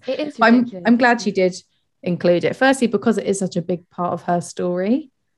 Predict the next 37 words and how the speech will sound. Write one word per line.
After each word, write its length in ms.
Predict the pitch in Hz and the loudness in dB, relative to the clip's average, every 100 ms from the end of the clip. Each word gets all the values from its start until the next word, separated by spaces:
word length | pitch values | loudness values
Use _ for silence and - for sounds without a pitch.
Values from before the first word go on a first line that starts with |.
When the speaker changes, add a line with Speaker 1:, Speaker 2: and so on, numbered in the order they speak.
| - | -4
Speaker 2:
and 160 | 190 | 0
now 240 | 208 240 247 | 2 4 2
Speaker 1:
Mm. 40 | |
Speaker 2:
to 60 | 185 | 2
reveal 340 | 202 202 196 190 | 2 4 2 2
this, 220 | 190 - | -2 -4
like, 140 | 180 - | -6 -2
even 440 | 196 190 185 180 - _ - | 0 0 0 -2 -8 _ -4
darker 400 | 196 185 175 - | 0 2 0 -4
element, 500 | - 180 160 135 160 | -2 -2 -2 -6 -10
it's 220 | - - 175 | -12 -14 -14
like, 200 | 165 - 170 | -14 -16 -18
Speaker 1:
Oh 60 | 175 | -10
my 120 | 160 | -6
God, 280 | 143 117 90 | -4 -4 -6
Speaker 2:
wow. 40 | |
Speaker 1:
yeah. 240 | - 156 147 - - | -8 -10 -14 -20 -14
Speaker 2:
Wow. 460 | 180 160 127 87 165 _ _ _ _ _ | -6 -4 -4 -6 -10 _ _ _ _ _
Speaker 1:
Yeah. 420 | 190 180 175 175 170 _ _ | -4 -2 -2 -6 -14 _ _
And 420 | 202 196 185 175 _ _ 185 | -4 -4 -6 -16 _ _ -10
yeah, 280 | 170 160 165 175 | -8 -8 -10 -10
anyway. 380 | 165 160 160 - - - | -6 -6 -8 -14 -20 0
What 180 | 226 - | 2 2
was 160 | 226 | 0
your 180 | 240 220 | 0 0
favourite 380 | 214 196 185 160 | 0 -4 -2 -6
essay 380 | 175 - 170 170 | -8 -10 -10 -10
then, 180 | 170 160 | -10 -10
Jess? 360 | 170 - - _ _ _ _ _ - | -10 -12 -16 _ _ _ _ _ -6
Speaker 2:
Mine 640 | 196 208 220 233 233 233 - | -2 0 2 4 4 2 -8
was, 840 | 175 190 170 170 170 170 - - _ _ _ _ _ _ _ - | -6 -2 0 0 -4 -8 -14 -16 _ _ _ _ _ _ _ -4
um, 540 | 185 180 170 170 170 | -2 0 -2 -4 -6
an 140 | 190 175 | -6 -6
essay 260 | 180 185 | -4 -4
called 220 | 175 180 | -4 -2
Men 320 | 180 180 180 170 | 0 0 -2 -2
Like 240 | 165 | -6